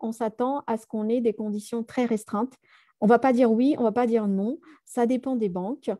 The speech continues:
Mais de manière générale, ce qui est important, nous, en tout cas, chez Société de courtage, ce qu'on fait attention, c'est le taux d'endettement. Tout va tourner autour du taux d'endettement. Si le taux d'endettement nous paraît, on va dire, correct,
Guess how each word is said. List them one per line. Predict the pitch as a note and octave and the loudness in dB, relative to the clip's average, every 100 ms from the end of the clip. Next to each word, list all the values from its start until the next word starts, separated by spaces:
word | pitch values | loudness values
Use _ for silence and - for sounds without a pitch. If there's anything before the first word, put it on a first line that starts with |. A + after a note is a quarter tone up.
| - - | -8 -8
Mais | - | -2
de | G3+ | 2
manière | A#3 B3 C4+ | 2 2 0
générale, | B3 A3+ A3+ C4 | 0 0 0 -2
ce | - | -4
qui | B3 | -6
est | A#3 | -4
important, | A3 A3 A3 G#3 | -4 -6 -4 0
nous, | B3 | 0
en | C4+ | 0
tout | B3+ | -2
cas, | B3 | -4
chez | A#3+ A3 | -4 -6
Société | - A#3 B3 A#3+ | -8 -6 -2 -2
de | |
courtage, | A#3 A3+ - A#3 C4+ - | -2 -6 -2 -4 -4 -10
ce | - - C#4 | -18 -6 -4
qu'on | C4 A#3+ | 0 2
fait | A#3+ | 2
attention, | G#3 G#3 G#3 B3 C4 _ | 0 0 -2 -4 -4 _
c'est | - A#3+ | 2 4
le | A#3 | 6
taux | A#3+ | 2
d'endettement. | A3+ G#3 G3+ - E3+ E3+ - _ _ | 0 0 -4 -4 -10 -10 -20 _ _
Tout | - D#4+ E4+ | 4 6 6
va | A#3 | 2
tourner | A#3 A#3 A#3 A#3+ | 2 0 2 2
autour | A#3 A3+ | 2 -2
du | G#3+ | -4
taux | G#3+ | -4
d'endettement. | G#3 G3+ G3 - F#3+ | -4 -2 -4 -4 -8
Si | - B3 | 0 2
le | A#3+ | 2
taux | - D#4+ | 0 0
d'endettement | D#4 C4 B3 B3 B3+ | 2 2 0 0 -2
nous | B3 A3+ | 0 0
paraît, | A3+ A3 A3 A3 A3 - _ _ - | 0 -4 -2 -2 -2 -6 _ _ -8
on | |
va | G3+ G#3 | -4 -4
dire, | G3+ G#3 - | -2 -8 -8
correct, | - B3 G#3+ G#3 - _ | -2 -2 0 -4 -6 _